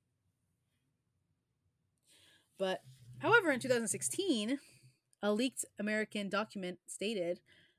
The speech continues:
that en route, that a route on the pilot's home flight simulator,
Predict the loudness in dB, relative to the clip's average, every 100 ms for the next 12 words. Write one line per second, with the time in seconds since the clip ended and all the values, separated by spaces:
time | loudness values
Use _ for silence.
0 | _ -4 0 0 -2 -4 -6 -4 0 2
1 | 2 0 0 0 0 -4 -6 -8 -6 -6
2 | -2 -2 -2 -4 -6 -6 -4 -4 -4 -6
3 | -4 -2 -2 -2 -6